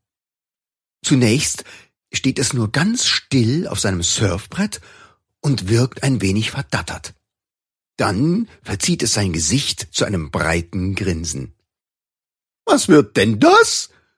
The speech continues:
Soll ich dir vielleicht den Bauch kraulen?“,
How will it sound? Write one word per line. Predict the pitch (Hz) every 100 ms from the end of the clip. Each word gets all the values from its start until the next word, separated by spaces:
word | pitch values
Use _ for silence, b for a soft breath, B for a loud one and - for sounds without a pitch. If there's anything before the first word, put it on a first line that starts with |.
| -
Soll | 539 403
ich | 254 -
dir | 160 139
vielleicht | 294 139 110 120 -
den | 349 311
Bauch | - 85 90 -
kraulen?“, | - 110 131 330